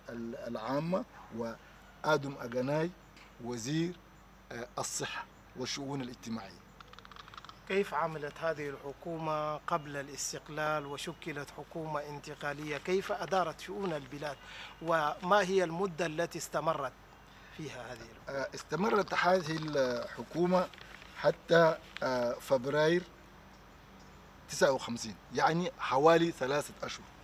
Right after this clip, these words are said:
Speaker 1: فقط.
Speaker 2: استمر ثلاثة
Speaker 1: ثلاثة
Speaker 2: أشهر
Speaker 1: أشهر.
Speaker 2: فقط.
Speaker 1: وخلال هذه ال-، ال-، ال-،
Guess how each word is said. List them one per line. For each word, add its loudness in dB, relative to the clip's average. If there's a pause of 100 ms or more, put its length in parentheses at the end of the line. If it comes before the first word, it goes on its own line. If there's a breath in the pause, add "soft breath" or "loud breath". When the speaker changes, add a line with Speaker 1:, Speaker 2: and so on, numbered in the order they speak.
Speaker 1:
فقط. -12 (440)
Speaker 2:
استمر 0
ثلاثة 2
Speaker 1:
ثلاثة 6
Speaker 2:
أشهر -2
Speaker 1:
أشهر. -6
Speaker 2:
فقط. -10 (640 loud breath)
Speaker 1:
وخلال 6
هذه 8
ال-، 0
ال-، 2
ال-، -6